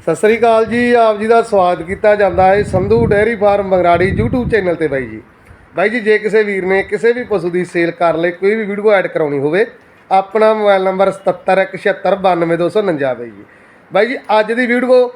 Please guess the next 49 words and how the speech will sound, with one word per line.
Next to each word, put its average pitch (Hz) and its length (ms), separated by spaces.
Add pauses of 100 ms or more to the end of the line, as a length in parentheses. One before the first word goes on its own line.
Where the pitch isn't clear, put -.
(160)
ਪਿੰਡ 214 260
ਬਗਰਾੜੀ, 220 560 (360)
ਜ਼ਿਲ੍ਹਾ 220 240
ਫਰੀਦਕੋਟ, 202 500
ਤਹਿਸੀਲ 247 600
ਇਹਨੂੰ 277 160
ਜੈਤੋ 170 260
ਪੈਂਦੀ 165 340
ਆ 247 100 (320)
ਤੇ 226 80
ਦੌਲਤ 226 420
ਰਾਮ 285 240
ਡੇਅਰੀ 277 200
ਫਾਰਮ 220 300
ਤੋਂ 214 120
ਬਾਈ 202 140
ਜੀ 196 100
ਬਣ 156 200
ਰਹੀ 139 180
ਆ, 117 100 (360)
ਜਿਸ 208 180
ਦੇ 240 140
ਵਿੱਚ 233 220
ਬਹੁਤ 233 280
ਵਧੀਆ, 233 380 (200)
ਬਹੁਤ 247 320
ਚੰਗੀ 202 300
ਬਾਈ 196 240
ਜੀ 190 180 (360)
ਫਾਰਮ 226 300
ਵਾਲੀ 220 220
ਤੁਹਾਨੂੰ 190 340 (260)
ਵੈੜ 208 180
ਵਿਖਾਉਣ 175 300
ਲੱਗੇ 143 280
ਆ 262 80 (380)
ਤੇ 214 60
ਬਾਕੀ 220 400
ਦੀ 247 100
ਬਣਦੀ 226 260
ਹੋਈ 220 60
ਜਾਣਕਾਰੀ 202 400
ਆਪਾਂ 240 180
ਬਾਈ 208 200
ਜੀ 175 140
ਹੁਣ 185 140
ਤੋਂ 180 100
ਲੈਂਦੇ 120 280
ਆ। - 40